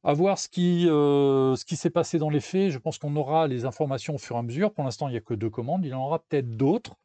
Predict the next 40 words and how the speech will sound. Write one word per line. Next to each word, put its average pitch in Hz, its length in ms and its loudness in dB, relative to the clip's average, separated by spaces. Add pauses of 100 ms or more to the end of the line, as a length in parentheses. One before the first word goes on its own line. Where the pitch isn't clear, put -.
euh, 117 160 0
puisque - 400 -8
là, 143 200 2
on 147 60 0
s'aperçoit 147 560 -2
que - 140 -6
ces 127 360 -4
deux 110 360 0
commandes 147 480 0
sont - 180 -8
en 139 120 0
fait, 151 400 0
euh, 113 380 -2
la 107 280 0
concrétisation 139 760 -4
des 123 100 -2
lettres 139 260 -2
d'intention 123 440 -8
de 113 40 -12
commande 120 280 -8
d'il 107 100 -6
y - 20 -4
a 104 60 -6
deux 107 200 -6
ans. 202 200 -2 (240)
Est-ce 156 200 0
que 175 120 2
l'Europe 160 320 4
va 131 100 2
continuer 139 760 -2
à, 107 300 0 (600)
à, 110 320 -4 (320)
à - 180 -10
trouver 139 280 -4
des 123 200 -2
accords 139 360 2
avec 113 180 -2
les 135 200 -2
opérateurs 120 500 -2
locaux 127 400 -2